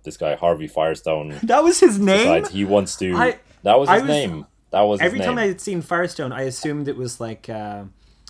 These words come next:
Speaker 2: you know, just a really ballsy name they'd come up with. I, it didn't sound very nineteen twenties to me, but it's so much better that it's the guy's name.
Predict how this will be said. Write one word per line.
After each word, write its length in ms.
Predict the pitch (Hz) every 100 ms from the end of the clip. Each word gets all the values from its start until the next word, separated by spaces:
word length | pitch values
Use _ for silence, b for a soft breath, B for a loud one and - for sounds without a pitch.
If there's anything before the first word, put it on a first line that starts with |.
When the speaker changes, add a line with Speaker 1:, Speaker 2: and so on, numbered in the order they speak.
| b b _ _ _
Speaker 2:
you 140 | 131 123
know, 60 |
just 240 | 113 143 -
a 80 | 120
really 400 | 135 127 107 92
ballsy 800 | 139 127 131 135 123 120 113 110
name 300 | 113 117 127
they'd 160 | 120 101
come 100 | 123
up 100 | 113
with. 120 | 104
I, 200 | 131 135 131
it 220 | 123 127
didn't 240 | 175 180
sound 420 | - 147 139 165 131
very 300 | 139 151 147
nineteen 480 | 131 139 147 143
twenties 420 | 139 120 127 170 -
to 80 | 190
me, 220 | 208 208 b b b
but 180 | 135 131
it's 140 | 139
so 260 | - 175 170
much 220 | 160 -
better 220 | 147 135
that 120 | 127 110
it's 100 | 131
the 100 | 107
guy's 360 | 113 110 107
name. 360 | 110 95 95